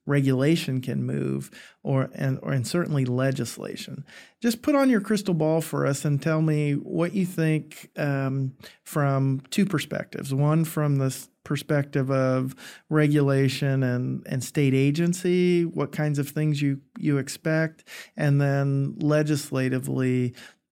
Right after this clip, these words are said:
uh, do you think we're gonna see, uh, s-, limitations on the state use of A I or regulation around state use of A I in the legislative cycle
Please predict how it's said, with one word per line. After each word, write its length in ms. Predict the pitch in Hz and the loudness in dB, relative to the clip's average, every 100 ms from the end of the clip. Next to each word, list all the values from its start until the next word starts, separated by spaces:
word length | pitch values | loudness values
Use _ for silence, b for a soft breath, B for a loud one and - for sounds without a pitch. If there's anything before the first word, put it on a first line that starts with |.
| - | -4
uh, 280 | 143 131 131 | -2 0 -2
do 160 | 131 | 2
you 140 | 131 127 | 2 2
think 320 | 127 131 127 | 0 -2 0
we're 120 | 127 | -2
gonna 200 | 127 123 | 0 0
see, 560 | 120 127 120 120 120 - - | -2 -2 0 2 0 -4 -12
uh, 420 | - 131 123 123 131 143 - _ | -6 -2 -2 -4 -6 -12 -20 _
s-, 220 | - - - _ | -14 -14 -16 _
limitations 840 | 156 143 143 143 131 131 127 131 123 | 0 4 4 2 2 0 0 -4 -2
on 160 | 123 | -2
the 80 | 120 | -2
state 440 | 120 - 135 131 | -4 0 0 0
use 280 | - 117 117 | 0 -2 -2
of 120 | 120 | -4
A 200 | 117 117 | -2 0
I 220 | 120 120 120 | -2 -2 -2
or 140 | 127 | -2
regulation 640 | 127 127 123 123 120 - | 0 0 2 0 -2 -4
around 260 | 123 120 120 | -2 -2 -2
state 340 | - - 135 | -4 -2 -2
use 280 | - 127 - | 0 -4 -4
of 100 | 120 | -6
A 180 | 123 127 | -4 -4
I 360 | 123 123 - - B B - | -4 -6 -8 -12 B B -2
in 120 | 139 | 0
the 100 | 127 | 2
legislative 800 | 123 - - 50 - 50 - - | 0 -2 -6 -6 -6 -8 -10 -14
cycle 480 | - - - - - | -12 -8 -8 -10 -20